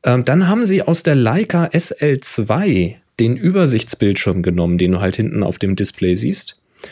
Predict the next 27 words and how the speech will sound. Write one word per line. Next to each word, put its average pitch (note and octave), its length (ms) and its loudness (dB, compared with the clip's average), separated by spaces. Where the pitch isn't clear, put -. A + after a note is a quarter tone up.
um A#2 180 0
eben B2 240 2
so A#2 140 2
den G#2+ 120 2
Status B2 400 0
der A#2 120 0
Kamera B2 440 0
anzuzeigen A2+ 640 0
und A2+ 100 -2
bestimmte A2 500 -2
Einstellungen G#2+ 600 0
zu - 180 -4
ändern. G#2 480 -2
Und B2 600 2
das - 220 0
funktioniert F#3 680 -2
dann D#3+ 120 0
jetzt D3 200 0
zum C#3 160 0
Beispiel C3 520 2
so, B2+ 200 2
dass A#2 240 -2
du A#2 160 4
hinten A#2+ 260 0
auf G#2+ 140 -4
dem G#2+ 160 0
Display A2+ 460 2